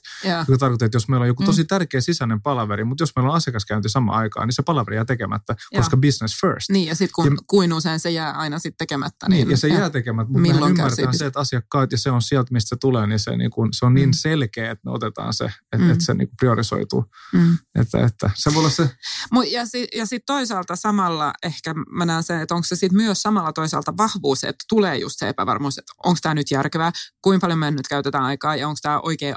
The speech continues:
Speaker 3: ajankohta. Mä tiedän, että mä oon ollut
Speaker 1: Mm.
Speaker 3: organisaatiossa, me ollaan puhuttu siitä, että onks tää aja-, oikea ajankohta vai onks meillä piikkibisneksessä nytten tai dippi tai niinku
Speaker 1: Joo.
Speaker 3: vähän se, että toisaalta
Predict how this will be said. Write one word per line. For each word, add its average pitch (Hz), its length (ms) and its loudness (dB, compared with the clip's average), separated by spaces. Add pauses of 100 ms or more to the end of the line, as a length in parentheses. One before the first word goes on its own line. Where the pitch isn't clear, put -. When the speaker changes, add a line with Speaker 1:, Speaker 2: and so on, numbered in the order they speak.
(120)
Speaker 3:
ajankohta. 143 640 -2
Mä 135 100 -2
tiedän, 139 240 -2
että 147 120 -2
mä 135 40 -2
oon 131 120 -2
ollut 135 160 0
Speaker 1:
Mm. 131 40 2
Speaker 3:
organisaatiossa, 139 560 2
me - 20 -2
ollaan 131 140 0
puhuttu - 260 -4
siitä, 143 240 -2
että 123 100 -2
onks 127 120 -4
tää 143 120 0
aja-, 160 300 -2 (160)
oikea 170 340 2
ajankohta 147 540 -4
vai 139 100 -2
onks 139 160 -2
meillä 139 160 -2
piikkibisneksessä - 920 -2
nytten - 400 0
tai 139 160 -2
dippi 147 320 -4
tai 147 220 -4
niinku 151 380 -4 (220)
Speaker 1:
Joo. 185 140 2
Speaker 3:
vähän 170 220 0
se, 160 120 -6 (380)
että 170 100 -6
toisaalta 156 580 -2